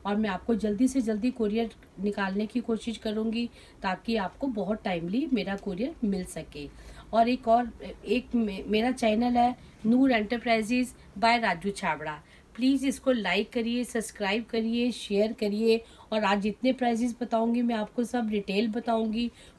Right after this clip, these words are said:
Wholesale के लिए minimum आप fifteen to twenty piece ले सकते हो, set wise भी ले सकते हो, mix match करके भी ले सकते हो।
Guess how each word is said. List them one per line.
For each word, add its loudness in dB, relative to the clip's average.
Wholesale 6
के 0
लिए 4
minimum 6
आप 0
fifteen 2
to 0
twenty 0
piece 0
ले 6
सकते 0
हो, 6
set 0
wise 2
भी 4
ले 4
सकते -4
हो, -2
mix 2
match -4
करके -4
भी -2
ले 4
सकते -6
हो। -10